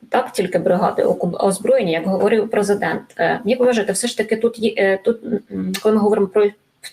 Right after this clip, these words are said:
принципі, про ці чотирнадцять бригад, тут є якийсь, ну, план Б, ну, тобто, так, де ми їх можемо використати.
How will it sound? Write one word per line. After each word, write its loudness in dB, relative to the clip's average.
принципі, 0
про 2
ці -6
чотирнадцять -2
бригад, 0
тут -2
є 4
якийсь, 0
ну, 2
план 2
Б, 0
ну, 0
тобто, -2
так, 0
де 0
ми -2
їх -2
можемо 0
використати. -2